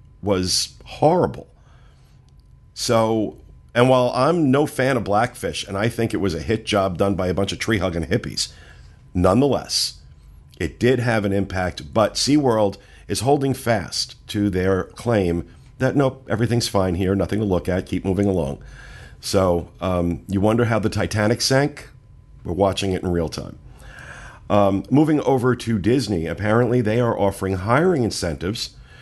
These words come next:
for new cooks, bus drivers, and housekeeping cast members. Now, this is not completely unusual.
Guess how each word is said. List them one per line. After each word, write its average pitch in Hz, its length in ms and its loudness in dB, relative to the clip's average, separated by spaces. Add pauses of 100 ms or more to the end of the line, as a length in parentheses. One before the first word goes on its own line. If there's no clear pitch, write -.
(200)
for 104 480 4
new 101 180 -2
cooks, - 460 -4
bus 113 380 -2
drivers, 101 500 0
and 95 220 -6
housekeeping 92 800 -2
cast 92 360 -4
members. - 380 -8
Now, 85 240 0 (280)
this - 180 4
is 110 160 2
not 98 340 2
completely 95 920 -2
unusual. 110 680 0